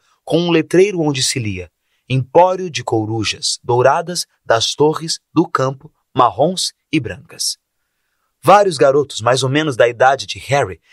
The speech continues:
espremiam os narizes contra a vitrine que tinha vassouras. "Olhe!"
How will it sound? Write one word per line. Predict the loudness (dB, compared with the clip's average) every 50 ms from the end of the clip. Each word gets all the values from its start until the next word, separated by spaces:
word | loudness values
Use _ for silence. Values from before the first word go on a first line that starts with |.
| -14 _ -6
espremiam | -4 -2 0 0 0 0 -2 -4 -2 0 0 0
os | 0 0 2
narizes | 2 2 2 0 0 -2 -2 -4 -4
contra | -2 -2 -2 0 0 0 0
a |
vitrine | 0 -2 -8 -14 -6 -4 -4 -4 -4 -6
que | -8 -6
tinha | -4 -4 -2 0 0 2
vassouras. | 2 0 0 0 0 0 -2 -2 -4 -6 -8 -8 -8 _ _ _ _ _ _ _ _ _ _ _ _ _ _ _ _ _ _ _
"Olhe!" | 2 4 4 4 4 2 -2 -8 -12